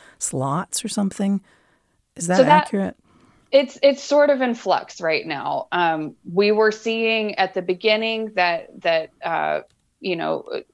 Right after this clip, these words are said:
Speaker 2: it, it, so you set up sort of your profile where you're trying to get an appointment, and anyone who's gonna be on your appointment has to have their photo taken, has to have all of their information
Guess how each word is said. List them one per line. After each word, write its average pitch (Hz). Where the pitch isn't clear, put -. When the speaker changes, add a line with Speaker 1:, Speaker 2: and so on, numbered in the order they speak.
Speaker 2:
it, -
it, 214
so 226
you 233
set 269
up 247
sort 220
of 185
your 170
profile 165
where 147
you're 147
trying 151
to 156
get -
an 151
appointment, 143
and 147
anyone 175
who's 170
gonna 156
be 151
on 160
your 151
appointment 151
has 165
to 170
have 160
their 170
photo 165
taken, 143
has 165
to 165
have 156
all 156
of 151
their 160
information 147